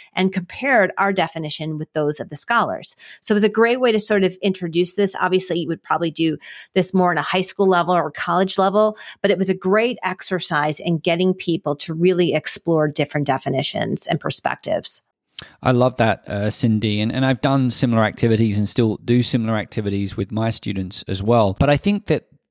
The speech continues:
Speaker 2: something that Marta said in that first episode, she, to a certain extent, challenged the scholarly definition of creativity that quite often, you know, we,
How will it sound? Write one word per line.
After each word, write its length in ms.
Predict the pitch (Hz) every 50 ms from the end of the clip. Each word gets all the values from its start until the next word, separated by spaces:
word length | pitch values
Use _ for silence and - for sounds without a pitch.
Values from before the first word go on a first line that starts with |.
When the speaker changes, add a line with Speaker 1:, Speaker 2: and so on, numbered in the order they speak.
| _ -
Speaker 2:
something 500 | - - - - 175 185 214 - 254 226
that 160 | 180 131 -
Marta 460 | 123 117 117 117 120 120 123 123 120 107
said 240 | - - 107 101
in 80 | 104 107
that 180 | 107 101 - -
first 260 | - 110 104 - -
episode, 640 | 104 - - 113 - - 104 92 95 90 92 92 - -
she, 460 | - - - 139 135 135 135 - - _ -
to 100 | - 170
a 60 | 160
certain 180 | - 247 269
extent, 340 | 240 185 - - 143 120 -
challenged 680 | - - - - - 127 127 131 143 160 165 160 - -
the 80 | 113
scholarly 580 | 104 - - - - 131 123 135 139 135 143 139
definition 500 | 123 139 135 - - 131 127 120 - 127
of 80 | 120 -
creativity 600 | - 127 117 123 - - 120 120 135 139 139 139
that 240 | 127 117 - _ -
quite 260 | - 120 123 120 117 -
often, 500 | 117 123 - - 135 131 127 120 - -
you 180 | - - 131 117
know, 160 | 113 110 110
we, 200 | 110 117 113 -